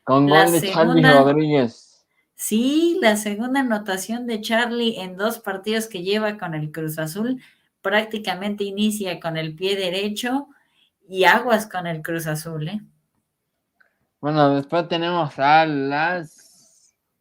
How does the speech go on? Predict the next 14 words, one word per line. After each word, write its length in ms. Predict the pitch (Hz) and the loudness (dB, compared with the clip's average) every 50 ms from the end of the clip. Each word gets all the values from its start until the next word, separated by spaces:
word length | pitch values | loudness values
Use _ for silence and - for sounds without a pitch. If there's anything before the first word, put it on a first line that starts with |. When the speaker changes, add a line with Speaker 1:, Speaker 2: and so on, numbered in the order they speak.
| _ _ _ _ _ _ _ _ _ _ _ _ _ - | _ _ _ _ _ _ _ _ _ _ _ _ _ -8
Speaker 1:
a 160 | 117 123 131 139 | -4 -2 0 2
los 420 | 139 135 135 139 139 143 143 139 | 2 2 2 2 2 0 0 -2
Xolos 480 | - 165 160 175 180 180 175 170 151 139 | -2 -4 -2 -2 0 -2 -2 -4 -4 -6
de 80 | 135 | -6
Tijuana 480 | 117 - 131 117 135 143 156 160 160 147 | -8 -8 -8 -6 -4 -4 -2 -2 -4 -4
contra 340 | - 151 147 143 147 143 139 | -4 -6 -8 -6 -6 -6 -6
León, 440 | 127 127 127 135 156 170 170 160 - | -4 -4 -2 -2 -2 -2 -4 -6 -8
una 360 | 147 143 147 151 147 143 139 | -8 -6 -4 -4 -2 0 0
a 40 | 135 | 0
una. 480 | 135 139 139 135 127 120 101 90 _ _ _ _ _ _ _ _ _ _ _ _ _ _ _ _ _ _ _ _ _ _ _ _ _ _ _ _ _ _ _ _ _ _ _ _ _ _ _ _ _ _ _ _ _ _ _ _ _ _ _ _ _ _ _ _ _ _ _ _ _ _ _ _ _ _ - | 0 0 -2 -4 -4 -6 -8 -10 _ _ _ _ _ _ _ _ _ _ _ _ _ _ _ _ _ _ _ _ _ _ _ _ _ _ _ _ _ _ _ _ _ _ _ _ _ _ _ _ _ _ _ _ _ _ _ _ _ _ _ _ _ _ _ _ _ _ _ _ _ _ _ _ _ _ -20
Speaker 2:
Sí, 460 | - - 170 185 208 233 262 294 302 285 | -14 -12 -8 -4 -2 -2 -2 -2 -2 -2
un 300 | 269 262 262 254 247 247 | -2 -2 -2 -2 -2 -2
equipo 500 | 240 226 214 220 247 233 - 262 247 240 | -4 -4 -4 -6 -10 -10 -6 -4 -2 0
de 800 | 226 208 196 190 185 185 180 180 180 175 175 170 170 170 - | 2 2 2 2 2 0 0 0 -2 0 -2 -2 -2 -4 -8